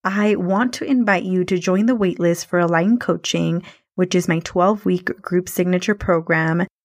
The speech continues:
that is designed to support you through this process through using my unique frameworks that I teach my clients inside of Align Coaching with. I can't wait to be your coach. Enrollment does open up October thirty-first.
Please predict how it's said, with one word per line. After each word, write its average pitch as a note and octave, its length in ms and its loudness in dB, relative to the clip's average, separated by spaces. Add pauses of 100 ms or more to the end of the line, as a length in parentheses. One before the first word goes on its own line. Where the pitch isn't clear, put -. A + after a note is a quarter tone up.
(120)
that F#3 260 2
is F3+ 180 0
designed F3+ 580 2
to F#3+ 100 -6
support E3+ 420 -2
you F3 160 0
through E3 240 -2
this E3 220 -2
process G3+ 600 0 (520)
through G3 400 2
using F3+ 520 2
my E3+ 160 2
unique E3 440 0
frameworks E3 540 0
that - 120 -2
I E3+ 120 -2
teach - 320 -6
my F#3+ 100 0
clients E3+ 440 -4
inside E3 540 -2
of E3+ 140 0
Align F3 240 0
Coaching F3 440 -2
with. F#3+ 320 2 (460)
I F3 380 4
can't A3 300 0
wait G3 180 0
to F#3+ 100 -2
be F#3 80 0
your F3 140 2
coach. E3+ 560 -2 (360)
Enrollment F#3 680 0
does G3 300 2
open F#3 300 2
up E3+ 260 0
October F3+ 480 -2
thirty-first. F#3+ 760 -2